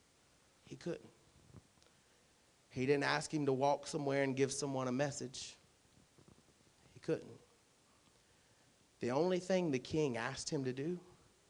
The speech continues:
was something that he could do. Sit down. That's all he asked him to do. You didn't have to walk here. I came and got you.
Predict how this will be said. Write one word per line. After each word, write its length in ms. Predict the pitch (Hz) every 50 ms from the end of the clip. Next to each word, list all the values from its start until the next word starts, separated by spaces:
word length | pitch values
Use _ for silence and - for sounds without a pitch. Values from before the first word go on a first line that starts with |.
| _ _ _ _ _ - - - - - _ _ _
was 120 | - 120 117
something 400 | - - 127 123 120 131 123 120
that 140 | 117 117 131
he 100 | 135 123
could 180 | - 127 123
do. 240 | 123 135 127 104 104 113 - - - - - - - - _ _ - - - _ _ _ _ _ _ _ _
Sit 440 | - - - - - - 127 - -
down. 240 | 139 120 101 87 87 - - - - - - - - - - - - - - - - - - - _ _ _ _ _ _ _ _ - _ _ _ _ _ _ _ _ -
That's 220 | - 143 143 - 143
all 240 | 135 139 151 156
he 100 | 151 151
asked 320 | 147 147 147 139 - - -
him 100 | 156 139
to 80 | 127
do. 240 | 135 151 131 110 104 - - - - - - _ _ _ _ _ - - - - - - - _ _ _ _ _ _ - - - - -
You 240 | - 131 135 156
didn't 220 | 156 160 151 135 131
have 200 | 139 131 131 -
to 60 | 120
walk 300 | 113 127 139 143 139 -
here. 180 | - - 120 113
I 100 | 113 117
came 280 | - - 143 123 113 104
and 100 | 101 98
got 200 | 120 123 - -
you. 140 | - 120 110